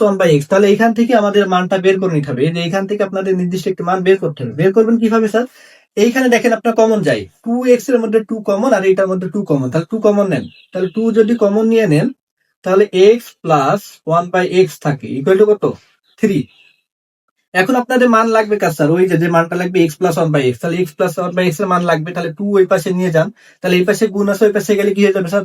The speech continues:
ভাগ হয়ে যাবে। তাহলে x plus one by x equal to three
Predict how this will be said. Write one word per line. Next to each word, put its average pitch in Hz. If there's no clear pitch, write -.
ভাগ 165
হয়ে 139
যাবে। 120
তাহলে 170
x -
plus 160
one 156
by 156
x 202
equal 185
to 175
three 143